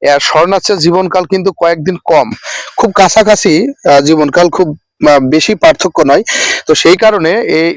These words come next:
এখানে, আহ, আউশ ধান কাটার পরে আউশের যে জাত ছিল এখানে, আহ, বৃধান আটানব্বই, সেই আটানব্বই ধান কাটার পরে এখানে চাষিরা এই জমিতে আবাদ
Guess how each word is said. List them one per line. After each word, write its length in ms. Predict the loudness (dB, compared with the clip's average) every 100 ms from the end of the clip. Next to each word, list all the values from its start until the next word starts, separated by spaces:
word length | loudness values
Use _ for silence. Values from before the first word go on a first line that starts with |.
| -4
এখানে, 400 | -2 -2 0 -2 -2
আহ, 100 | -2 -2 -4 -4
আউশ 300 | 2 2 2 0
ধান 220 | -2 -2
কাটার 300 | -2 0 -2
পরে 300 | -2 0 -2 -4 -14 -16 -4
আউশের 480 | 0 0 0 0 -2 0
যে 240 | 0 0 2
জাত 200 | 2 2
ছিল 200 | 0 -2
এখানে, 360 | 0 0 0 2 2
আহ, 260 | 2 0
বৃধান 400 | 2 2 2 2 2
আটানব্বই, 640 | 2 2 2 2 2 2 -4 _
সেই 280 | 0 2 2
আটানব্বই 560 | 2 4 4 4 2 0
ধান 200 | 0 0
কাটার 280 | 0 -2 -2
পরে 240 | -2 -2 -2
এখানে 320 | -4 -2 -2
চাষিরা 420 | -2 -4 -2 0 -2 -6 -14 -8
এই 120 | -6
জমিতে 300 | -2 -2 0
আবাদ 240 | 2 2